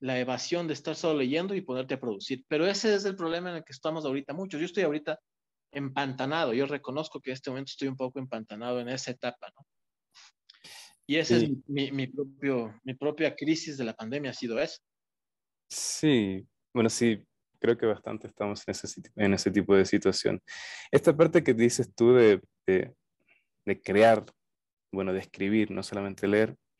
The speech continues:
Speaker 2: yo lo intento poner como sinónimo escribir igual crear, y ese crear, pues, en un sentido como que un poco más amplio, pues, retomando esta idea del arte como tal. Em,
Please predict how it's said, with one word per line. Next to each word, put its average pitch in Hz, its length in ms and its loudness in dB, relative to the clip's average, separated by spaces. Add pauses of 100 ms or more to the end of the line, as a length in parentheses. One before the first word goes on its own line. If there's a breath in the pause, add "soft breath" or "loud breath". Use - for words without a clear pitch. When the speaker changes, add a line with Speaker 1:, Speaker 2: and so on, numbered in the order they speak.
(140)
Speaker 2:
yo 101 280 0
lo 95 280 0
intento 95 380 -6
poner 98 200 -2
como 98 160 -4
sinónimo 98 720 -2 (720)
escribir 104 440 0
igual 95 220 4
crear, 104 360 4 (840 soft breath)
y 107 100 2
ese - 200 -2
crear, 113 320 4
pues, - 200 -6
en 107 80 -2
un 101 80 -6
sentido 107 360 2
como 104 200 0
que - 80 -6
un 104 80 -2
poco 107 200 2
más 104 240 -2
amplio, 110 340 0
pues, 98 160 -4
retomando 95 380 -4
esta - 200 -6
idea 98 240 2
del 98 180 0
arte 104 240 -4
como 107 240 -10
tal. 120 300 0 (800 soft breath)
Em, 98 1000 2